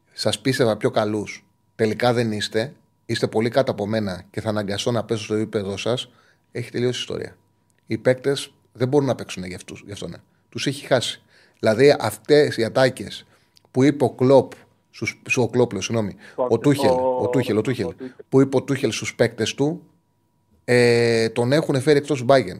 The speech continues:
Speaker 1: Και ο λόγος που καταλαβαίνω εγώ είναι ότι, ότι παραμένει, είναι ότι η διοίκηση της Bayern βλέπει ότι η χρονιά είναι χαμένη, ότι οι προπονητές που θέλει να χτυπήσει ο Αλόνσο κατά πρώτο λόγο και ο Ζιντάν κατά δεύτερο λόγο, ε,
Speaker 2: Και τον
Speaker 1: δε-,
Speaker 2: Κόντε.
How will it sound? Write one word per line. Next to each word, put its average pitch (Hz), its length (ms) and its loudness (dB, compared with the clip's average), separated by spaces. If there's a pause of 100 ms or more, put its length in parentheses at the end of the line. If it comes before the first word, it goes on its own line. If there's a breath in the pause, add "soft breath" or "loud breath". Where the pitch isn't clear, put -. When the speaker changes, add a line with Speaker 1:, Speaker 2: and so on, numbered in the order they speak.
(120)
Speaker 1:
Και 127 100 2
ο 120 80 6
λόγος 147 420 2
που - 80 -20
καταλαβαίνω 120 540 0
εγώ 131 200 2
είναι 131 100 -2
ότι, 117 400 -4 (160)
ότι 104 200 -8
παραμένει, 98 640 -6 (420 soft breath)
είναι 135 420 2 (280 loud breath)
ότι 117 240 4
η 110 40 4
διοίκηση 139 360 2
της 117 220 -2
Bayern 110 400 6 (440 soft breath)
βλέπει 135 300 6
ότι 110 120 0
η 98 40 -2
χρονιά 110 340 2
είναι 127 140 2
χαμένη, 98 560 -2 (300 soft breath)
ότι 127 640 2
οι 123 100 -2
προπονητές 127 640 2
που 123 100 -6
θέλει 147 200 4
να 147 100 4
χτυπήσει 139 520 2
ο 104 100 4
Αλόνσο 123 400 4
κατά 113 180 2
πρώτο 113 220 0
λόγο 104 420 4 (280 loud breath)
και - 120 2
ο 120 80 8
Ζιντάν 110 500 6
κατά 107 220 0
δεύτερο 117 300 4
λόγο, 104 380 4 (520 soft breath)
ε, 120 340 8
Speaker 2:
Και 113 80 4
τον 104 80 2
Speaker 1:
δε-, - 80 -4
Speaker 2:
Κόντε. 147 380 0